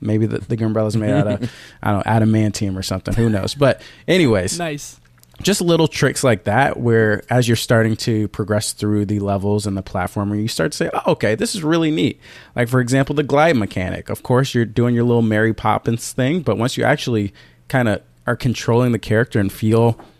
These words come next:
Speaker 1: how it works, you're kinda like, "Oh, this is really cool." And I can see when I get, you know, five, ten, you know, twelve hours deep into the game, how this can probably make for some interesting platforming challenges or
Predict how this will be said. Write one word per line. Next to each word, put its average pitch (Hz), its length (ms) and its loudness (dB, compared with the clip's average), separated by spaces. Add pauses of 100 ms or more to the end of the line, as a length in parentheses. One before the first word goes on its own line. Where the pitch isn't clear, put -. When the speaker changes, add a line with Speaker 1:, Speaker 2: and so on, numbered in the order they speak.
(340)
Speaker 1:
how 117 200 4
it - 200 0
works, 110 460 -2
you're 175 60 2
kinda 226 180 0
like, 285 100 -2
"Oh, 381 180 4
this 226 200 -2
is 208 100 -4
really 160 280 2
cool." 147 380 0
And 120 140 0
I 143 60 0
can 135 160 -2
see 139 480 0 (460)
when 117 180 0
I 117 100 2
get, 120 400 0
you 117 80 -2
know, 98 140 -4
five, 117 720 0
ten, 113 520 -2 (360)
you 104 80 -4
know, 101 140 -2
twelve 120 340 2
hours 113 320 2
deep 117 200 0
into 110 180 -2
the 104 80 0
game, 107 380 -2
how 110 180 -4
this 110 160 0
can 104 380 -4 (240)
probably 160 480 0
make 117 260 0
for - 180 -6
some - 280 -6
interesting 117 560 -2
platforming 104 600 -2
challenges 98 720 -4
or 92 160 -6